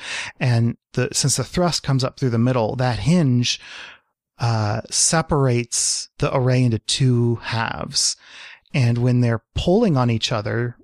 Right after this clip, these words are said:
uh, under thrust, the right half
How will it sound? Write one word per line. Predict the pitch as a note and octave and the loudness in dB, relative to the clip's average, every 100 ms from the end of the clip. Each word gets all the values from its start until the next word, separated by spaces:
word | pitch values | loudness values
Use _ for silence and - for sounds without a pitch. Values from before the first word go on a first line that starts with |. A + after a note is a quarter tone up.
| _ | _
uh, | C3+ A#2 A#2+ | -2 0 0
under | C3+ A#2+ | 0 2
thrust, | A2 - E3+ D#3+ - - - - - - - - _ | 0 -2 0 0 0 -2 -2 -6 -16 -20 -20 -20 _
the | C3 A#2+ A2 | -4 0 0
right | G#2+ B2 D3+ D3+ | 0 0 0 0
half | - B2 A#2 - - | -2 0 0 -4 -12